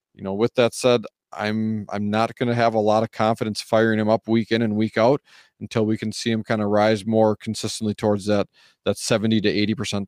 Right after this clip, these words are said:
uh, threshold, uh, as, as a floor in terms of his snap production, uh, or snap count, excuse me.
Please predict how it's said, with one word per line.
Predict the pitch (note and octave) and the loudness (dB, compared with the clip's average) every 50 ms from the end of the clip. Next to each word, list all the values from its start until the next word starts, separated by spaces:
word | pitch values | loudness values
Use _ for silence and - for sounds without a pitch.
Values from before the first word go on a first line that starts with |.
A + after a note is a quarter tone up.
| _ - - | _ -2 0
uh, | G#2+ G2+ F#2+ F2+ | 0 2 2 0
threshold, | F2+ - - - A2 G2 - - A2+ G2+ F#2+ G2+ | -2 -4 -2 0 0 0 0 0 0 0 0 -2
uh, | E2 E2+ F#2+ F#2+ F2+ F2+ F#2 G2+ G#2 G#2 _ _ - | -2 -4 -2 -2 -4 -4 -6 -10 -12 -16 _ _ -8
as, | G2 G2 | -8 -6
as | - G#2 G#2+ G2 | -4 -4 -4 -4
a | G2+ | -6
floor | - - A#2 A2+ A2 G#2 | -6 -2 0 2 2 2
in | G2 | 0
terms | G2 - A2 G2+ G2 | -2 -4 -4 -6 -4
of | G2 F#2+ | -4 -6
his | G2 F#2+ | -6 -6
snap | - - G#2 G2 G2+ G2+ _ | -6 -4 -2 -2 -2 -2 _
production, | - G#2 G2 G2 A2 - - - G2+ G2+ F#2+ - _ _ _ - _ _ _ _ - | -6 -4 -2 -4 -4 -6 -8 -10 -10 -10 -12 -14 _ _ _ -20 _ _ _ _ -14
uh, | - F2+ F2+ E2+ | -8 -6 -4 -2
or | F2+ G2+ | -2 -2
snap | - - - A2 G2 F#2 _ | -4 -4 -2 -2 -2 -2 _
count, | - G#2 G2 F#2+ - - | -4 -2 -2 -2 -4 -8
excuse | A2 - - - G#2 F#2+ F2+ | -12 -10 -6 -4 -4 -4 -4
me. | G2 F#2+ G2 | -4 -6 -6